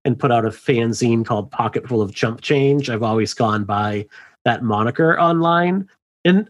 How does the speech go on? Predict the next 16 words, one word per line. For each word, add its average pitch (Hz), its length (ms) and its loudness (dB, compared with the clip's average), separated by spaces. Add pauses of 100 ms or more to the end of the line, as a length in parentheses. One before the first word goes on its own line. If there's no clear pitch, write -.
(120)
I 214 220 0 (120)
don't 311 260 2
really 311 380 4
have 180 280 0
a 151 60 4
shtick. - 680 -6
My 131 200 0
shtick 202 500 -2
was, 160 260 0
like, 117 480 0 (360)
being 160 340 6
a 135 60 4
little 156 260 2
bit, 156 240 0
like, 127 380 -2
self-depreciating. 113 1500 0